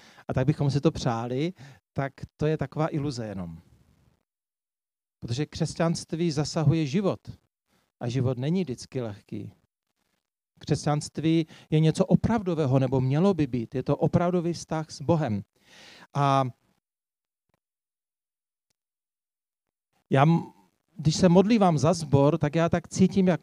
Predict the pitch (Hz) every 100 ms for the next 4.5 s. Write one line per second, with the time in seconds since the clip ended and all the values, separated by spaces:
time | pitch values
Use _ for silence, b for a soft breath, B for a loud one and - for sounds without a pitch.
0 | _ - 151 185 185 180 196 156 143 156
1 | 185 190 170 160 165 175 160 175 156 -
2 | 120 131 - b b - 143 151 147 135
3 | 123 139 185 180 - 165 165 165 - 156
4 | 147 139 131 123 113